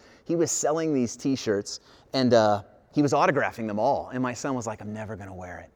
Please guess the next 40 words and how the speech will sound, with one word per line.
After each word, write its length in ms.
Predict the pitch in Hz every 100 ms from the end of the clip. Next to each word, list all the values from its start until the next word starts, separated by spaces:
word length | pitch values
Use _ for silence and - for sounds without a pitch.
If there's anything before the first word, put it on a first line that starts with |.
| _ _ _ _ -
I 80 | 117
want 320 | 110 127 127
that 220 | 110 98
stain. 560 | - - - 123 123 127
I 60 |
want 200 | 113 120
that 140 | 123 107
mark. 500 | 107 107 110 123 120
I 60 |
want 240 | 107 123 120
that 140 | 110 -
ink." 300 | 117 143 - _ _ _ _ _ _ -
Uh, 80 | 127 - _ _ _ -
he 140 | 147
just 160 | 143 135
wants 260 | 135 131
it 100 | 131
forever. 460 | 123 110 123 110 107
And 160 | 127
eventually 500 | 127 131 254 - 170
he 120 | 143 143
started 320 | 165 143 131
washing 480 | 127 127 - 131 127
it, 180 | 123
and 240 | 104 110 104
I'm 140 | 120
not 320 | 135 139 120
gonna 160 | 113 120
be 80 | 123
able 160 | 113
to 60 | 107
show 200 | - 120
it 100 | 98
to 100 | -
you, 160 | 113 107
but 140 | 104
you 100 | 123
can 180 | 120 101 - -
faintly 500 | - - 156 160 135
see 520 | 110 - 147 139 131